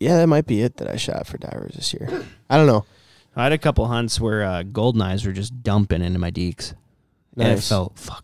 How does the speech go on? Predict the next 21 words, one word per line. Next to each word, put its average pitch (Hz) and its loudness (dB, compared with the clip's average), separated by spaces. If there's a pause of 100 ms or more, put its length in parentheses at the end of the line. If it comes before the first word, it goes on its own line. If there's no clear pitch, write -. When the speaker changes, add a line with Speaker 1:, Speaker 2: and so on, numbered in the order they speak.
Speaker 1:
That's 131 2
Speaker 2:
good. 98 2
Speaker 1:
sweet, 110 4
dude. 90 -4 (260)
Speaker 2:
Felt 92 -2
good. 95 2
Speaker 1:
Yeah, 131 0
that's 156 0
the 147 0
coolest 127 0
diver 127 -2
to - -6
have - -10
dumping - -10
in 64 -10
your 60 -10
deeks. - -8
Maybe 135 4
canvasbacks, - -8
but - -6
Speaker 2:
I, 131 4